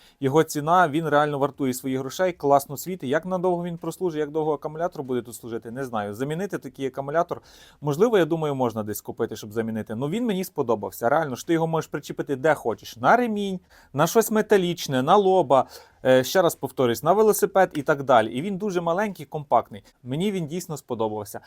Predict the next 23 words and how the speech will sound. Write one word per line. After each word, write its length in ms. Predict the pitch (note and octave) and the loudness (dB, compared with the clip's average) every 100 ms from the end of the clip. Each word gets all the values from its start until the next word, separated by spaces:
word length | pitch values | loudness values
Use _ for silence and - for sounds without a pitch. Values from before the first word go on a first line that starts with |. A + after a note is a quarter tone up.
| _ - | _ 0
А 100 | B2+ | 0
рішати 420 | C#3 G3+ G#3 D#3+ | 2 0 2 -2
вам. 240 | A2+ G2+ - _ C#3+ | -2 -4 -8 _ -6
На 120 | D3+ | 2
цьому 240 | A3+ G3 | 2 2
все. 320 | F3 F#3+ F3+ - _ | 0 0 0 -4 _
Пишіть 280 | D#3 G3+ - | -10 -10 -4
свої 160 | F3 | -4
коментарі, 460 | E3+ D#3+ D3 E3 F#3+ | -2 -6 -4 -4 -4
звичайно, 400 | E3+ E3 D#3+ D3+ | -4 -4 -4 -6
що 200 | - D3+ | -8 -6
ви 100 | D3 | -4
думаєте. 420 | D3 C#3 C3+ C3 | -6 -6 -10 -14
Буде 260 | B2+ C#3 C3+ | -6 -6 -6
цікаво 320 | - C3+ B2+ | -2 -2 -2
почитати. 540 | B2 B2 - A#2+ A#2 - _ - | -6 -8 -4 -4 -4 -18 _ -2
За 140 | D3 | 0
мою 180 | F#3 F3 | 2 2
роботу 320 | D3 C#3 B2+ | 2 0 -2
обов'язково 440 | A2 A#2+ - A#2+ G2+ | -4 -4 -2 -4 -4
підписуйтесь 580 | B2 C3 A#2+ A2 G#2+ | -6 -8 -8 -12 -12
на 60 | A2+ | -10
канал, 300 | A2+ C3 | -6 -6